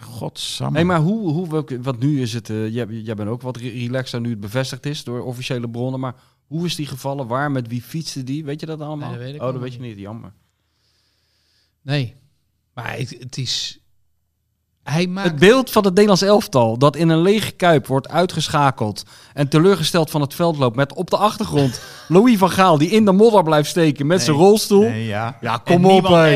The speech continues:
Speaker 1: en niemand wil hem dan nog duwen.
Speaker 2: Beter wordt het niet. Iemand doet de lichtmast uit. Iemand zegt, "Louis staat er nog."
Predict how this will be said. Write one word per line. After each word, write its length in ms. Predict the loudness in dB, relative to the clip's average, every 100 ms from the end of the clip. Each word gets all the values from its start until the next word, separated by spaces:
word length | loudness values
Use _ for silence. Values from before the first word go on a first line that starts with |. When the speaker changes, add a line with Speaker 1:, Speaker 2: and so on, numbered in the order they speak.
| 2
Speaker 1:
en 60 |
niemand 420 | 0 0 2 2 0
wil 140 | -2
hem 120 | -2
dan 160 | -2 -2
nog 160 | -2
duwen. 360 | -4 -4 -4 0
Speaker 2:
Beter 300 | 4 4 4
wordt 220 | 4 4
het 80 | 4
niet. 180 | 0 0
Iemand 300 | 2 4 4
doet 160 | 4
de 60 | 4
lichtmast 480 | 4 4 2 2 4
uit. 240 | 4 4 2
Iemand 240 | -2 -2
zegt, 220 | -2 0
"Louis 300 | 2 4 2
staat 300 | 4 4 4
er 60 | 4
nog." 180 | 2